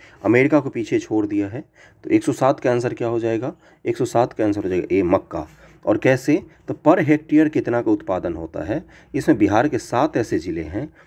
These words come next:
जिन्होंने अमेरिका के per hectare उत्पादन में मक्का में उनको पीछे छोड़ दिया है।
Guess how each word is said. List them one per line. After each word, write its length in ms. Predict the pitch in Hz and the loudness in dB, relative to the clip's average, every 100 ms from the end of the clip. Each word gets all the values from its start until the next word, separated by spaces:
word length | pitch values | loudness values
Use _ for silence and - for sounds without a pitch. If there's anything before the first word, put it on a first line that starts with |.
| _ 98 | _ 0
जिन्होंने 340 | 98 98 123 | 2 4 2
अमेरिका 500 | - 104 107 107 123 | 2 2 2 2 -2
के 240 | 117 117 120 | 0 -2 -2
per 420 | - _ 139 160 | -8 _ -2 0
hectare 420 | 120 113 127 117 | 0 -2 0 2
उत्पादन 480 | 104 - 92 90 87 | 2 0 -4 -2 -2
में 140 | 104 | 0
मक्का 360 | 95 92 - 82 | 0 -2 -6 -6
में 160 | 95 | -2
उनको 240 | 101 92 80 | -2 0 -2
पीछे 300 | 92 80 82 | -4 -6 -6
छोड़ 260 | - - | -6 -14
दिया 220 | - - - | -14 -14 -14
है। 180 | - | -16